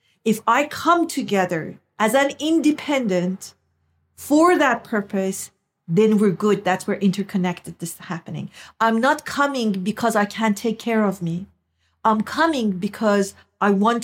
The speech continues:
to have that connectedness. I want to feel whole.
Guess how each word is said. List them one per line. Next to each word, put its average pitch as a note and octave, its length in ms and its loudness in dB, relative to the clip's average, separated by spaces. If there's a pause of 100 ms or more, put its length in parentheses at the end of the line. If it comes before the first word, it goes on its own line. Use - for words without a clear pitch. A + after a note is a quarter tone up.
(120)
to - 120 -10
have G#3+ 460 0
that G3 220 -4
connectedness. G3 1080 -4 (320)
I A3 100 4
want A#3+ 320 0
to A#3+ 120 -6
feel G#3 380 0
whole. G3+ 680 0